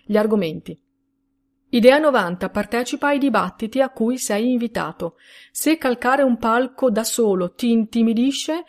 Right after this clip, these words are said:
partecipare a un dibattito può essere un'opzione più adatta per te. Parlare durante le tavole rotonde, durante le fiere librarie, è sicuramente un modo per guadagnare visibilità verso i fan degli altri autori partecipanti,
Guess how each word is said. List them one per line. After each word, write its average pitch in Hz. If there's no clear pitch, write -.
partecipare 247
a 226
un 220
dibattito 233
può 214
essere 214
un'opzione 220
più 214
adatta 185
per 196
te. 165
Parlare 233
durante 214
le 196
tavole 196
rotonde, 269
durante 202
le 185
fiere 196
librarie, 233
è 240
sicuramente 240
un 226
modo 214
per 208
guadagnare 196
visibilità 185
verso 226
i 220
fan 196
degli 190
altri 233
autori 220
partecipanti, 196